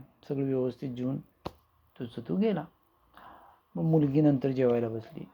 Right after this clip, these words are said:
बसल्यानंतर ती म्हटली की, "थोडंसं मीठ मला हवं." मी म्हटलं, "का कमी पडलं का जेवण?" "हो जरासं कमी लागाले, थोडं द्या."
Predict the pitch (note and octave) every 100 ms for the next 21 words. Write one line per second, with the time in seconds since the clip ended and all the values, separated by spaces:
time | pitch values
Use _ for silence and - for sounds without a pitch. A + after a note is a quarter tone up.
0 | _ _ _ - D3+ D#3+ D#3+ E3 E3 E3+
1 | F#3 F#2 - _ _ _ _ - C#3+ C3
2 | C#3 D3 D3 D3 C#3+ D#3+ D#3 E3 E3+ D3
3 | A#2 G#2 A2 - - - C3+ C3+ D3 -
4 | D#3 - D3 D#3+ D#3 A#2+ A2+ G#2 B2+ A2+
5 | A2 E3+ - - D3 D3 C3+ B2+ A#2+ C3+
6 | C3 B2+ C3+ B2+ G#2 A2 G3 - _ -
7 | _ - C#3+ D#3